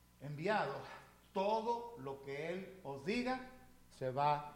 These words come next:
a cumplir. El Señor Jesús, estando aquí en la tierra, ejerció el oficio de profeta. Habló acerca de su propia mente, por, muerte,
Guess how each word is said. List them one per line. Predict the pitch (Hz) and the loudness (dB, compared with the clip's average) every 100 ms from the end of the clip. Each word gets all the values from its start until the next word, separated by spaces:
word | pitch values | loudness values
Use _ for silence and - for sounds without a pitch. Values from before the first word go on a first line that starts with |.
| - - - - - | -16 -20 -20 -20 -2
a | 135 135 | 0 0
cumplir. | 139 120 117 107 - - 151 | -2 -2 -4 -4 -12 4 12
El | 170 170 | 12 12
Señor | - 165 170 226 269 | 8 10 10 10 10
Jesús, | 254 240 - 180 139 - - - - - - - - - | 8 8 8 6 6 -2 -4 -12 -20 -20 -20 -20 -20 0
estando | 135 - 190 214 208 | 2 8 10 10 8
aquí | 190 | 8
en | 196 | 4
la | 160 | 6
tierra, | 143 117 123 - - | 4 4 0 -4 2
ejerció | 139 151 151 139 - 214 196 | 8 8 8 6 8 10 10
el | |
oficio | 151 - 180 - 147 | 8 6 4 6 4
de | 131 | 4
profeta. | 127 123 135 120 - - - - - - - - - - | 2 2 4 2 -2 -14 -16 -20 -20 -20 -20 -20 2 12
Habló | 151 156 190 233 240 | 12 12 12 12 12
acerca | 175 160 196 202 196 | 10 8 6 8 8
de | 180 | 8
su | - 165 | 6 6
propia | 180 196 202 | 8 8 10
mente, | 202 202 139 | 10 8 6
por, | 123 147 - 151 | 4 2 2 8
muerte, | 170 185 147 | 12 12 12